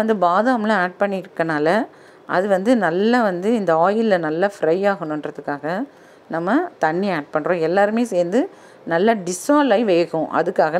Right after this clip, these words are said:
நம்ம வந்து water add பண்ணியிருக்கோம். அதோட கொத்தமல்லி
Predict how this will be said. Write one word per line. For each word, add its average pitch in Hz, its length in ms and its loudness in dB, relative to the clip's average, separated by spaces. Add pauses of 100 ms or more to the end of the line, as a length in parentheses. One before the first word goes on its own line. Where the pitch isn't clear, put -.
நம்ம 151 260 -2
வந்து 175 160 0 (2000)
water 196 380 4
add - 180 -10
பண்ணியிருக்கோம். 160 480 0 (680)
அதோட 170 280 2 (640)
கொத்தமல்லி 202 680 0